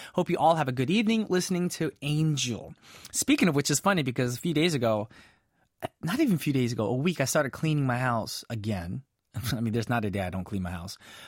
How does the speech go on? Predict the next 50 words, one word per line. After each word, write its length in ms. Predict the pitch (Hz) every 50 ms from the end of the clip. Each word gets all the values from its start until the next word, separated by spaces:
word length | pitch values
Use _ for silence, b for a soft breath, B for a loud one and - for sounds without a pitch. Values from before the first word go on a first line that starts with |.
| B _
But 140 | - 139 139
then 160 | - 156 151
I 100 | 147 143
cleaned 440 | 135 - - - 175 170 165 160 143
the 100 | 139 120
guest 380 | 117 - 147 165 - - - 190
room 240 | 202 202 202 196 -
and 140 | - 139 131
the 60 | 120
pantry, 680 | 107 - - - 160 165 170 160 - - 131 120 113
and 100 | - 117
that 140 | 117 120 117
took 220 | - - 165 - -
me 120 | 143 - _
eight 180 | - 127 135 127
hours. 540 | 107 104 113 113 92 - - - - - - b b b b b b b b b b b -
And 80 | 127 123
I 60 | 127
know 80 | 143
a 40 | 151
lot 80 | 151 156
of 80 | 147
people 240 | - 160 139 143 135
are 80 | 123 113
like, 80 | 101
"Why 540 | 95 101 110 113 120 131 151 175 196 214 214 190
would 160 | 156 147 131
you 60 | 120
do 180 | 110 - 135 139
that? 160 | 120 - - - B B B B B B B B -
You 120 | - 139
just 160 | 151 160 165 -
organize." 300 | - 139 165 160 143 -
No, 480 | - 123 135 131 120 110 123 156 208 -
I 100 | - 123
take 220 | - - 180 175 - -
everything 380 | 139 143 180 180 - 170 139
out. 80 | 123 -
I'm 120 | 135 165
one 140 | 190 214 226
of 20 | 226
those 80 | 214
people, 240 | - 190 180 185 202 -
I'll 100 | 143 135
take 180 | - 175 - -
everything 340 | - 143 156 165 160 170 160
out 120 | 151 143
of 40 | 127
the 80 | 127 113
drawers, 560 | 107 110 123 123 127 139 151 160 165 170 -